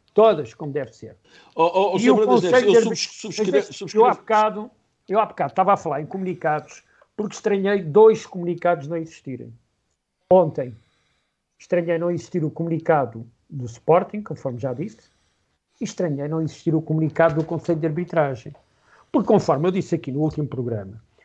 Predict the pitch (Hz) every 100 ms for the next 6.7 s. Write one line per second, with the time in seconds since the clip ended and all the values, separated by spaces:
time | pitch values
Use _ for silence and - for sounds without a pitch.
0 | _ - - 220 214 185 147 175 160 160
1 | 151 143 160 175 220 175 - 180 165 160
2 | - 147 160 160 160 160 165 151 123 123
3 | 160 160 131 131 156 165 165 170 170 175
4 | 175 170 170 165 180 185 175 170 151 -
5 | _ _ _ 165 - 202 190 190 185 190
6 | 175 180 165 170 156 151